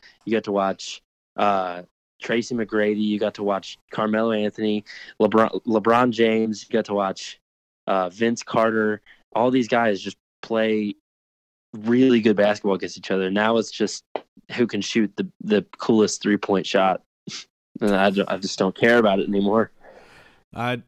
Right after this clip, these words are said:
Speaker 2: I get it, but all right, sir.
Speaker 1: Yeah.
Speaker 2: Thank you for, uh, joining us and talking all the diverse sports that you are a, uh, a fan and a expert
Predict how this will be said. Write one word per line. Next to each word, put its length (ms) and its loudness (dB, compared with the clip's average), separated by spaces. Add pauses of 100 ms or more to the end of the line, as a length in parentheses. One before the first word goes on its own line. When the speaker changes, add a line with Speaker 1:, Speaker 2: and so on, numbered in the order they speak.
(100)
Speaker 2:
I 180 -10
get 260 -8
it, 100 -10 (380)
but 200 -8 (680)
all 160 0
right, 300 -2
sir. 320 0
Speaker 1:
Yeah. 80 -6 (360)
Speaker 2:
Thank 380 -2
you 400 -2
for, 520 -4
uh, 140 -6
joining 320 -4
us 160 -8
and 80 -10
talking 460 -6
all 300 -2
the 180 -4
diverse 480 -6
sports 360 -6
that 160 -6
you 300 -6
are 540 -6
a, 500 -8
uh, 400 -12 (140)
a 80 -12
fan 440 -6
and 440 -6
a 340 -8
expert 460 -10